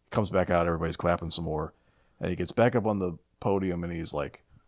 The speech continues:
he's like, "Oh, thank you," whatever the fuck, and then he says,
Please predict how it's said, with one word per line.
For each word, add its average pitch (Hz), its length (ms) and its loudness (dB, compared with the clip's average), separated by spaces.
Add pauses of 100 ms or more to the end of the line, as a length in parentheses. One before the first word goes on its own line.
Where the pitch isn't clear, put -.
(520)
he's - 200 -12
like, 73 220 -8
"Oh, - 240 -14
thank 95 220 -6
you," 78 220 -8
whatever 80 320 -4
the 73 80 -10
fuck, 82 260 -6
and 69 100 -8
then 80 120 -6
he - 80 -6
says, - 480 -4